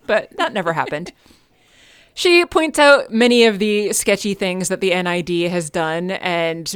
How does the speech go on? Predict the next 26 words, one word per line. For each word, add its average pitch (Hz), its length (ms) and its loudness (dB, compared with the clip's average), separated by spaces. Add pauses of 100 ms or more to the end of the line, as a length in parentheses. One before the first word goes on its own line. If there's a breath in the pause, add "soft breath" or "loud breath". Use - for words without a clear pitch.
Barrett's 170 360 0
like, 220 180 -2
"Ah, 294 220 6
but 233 160 -8
those 277 220 0
were 202 120 0
rogue 170 320 2
agents." 143 500 -8 (320)
<laughs> - 380 -12
That - 140 -4
doesn't 415 220 -10
make 427 140 2
it 247 140 2
better. 196 280 6
Why 175 100 2
do 247 60 -2
you 294 60 0
have 254 80 -6
so 226 200 6
many 220 160 4
rogue 202 260 2
agents? 170 580 -4
<laughs> - 1080 -20
They 269 380 10
talk 269 340 4
about 214 640 2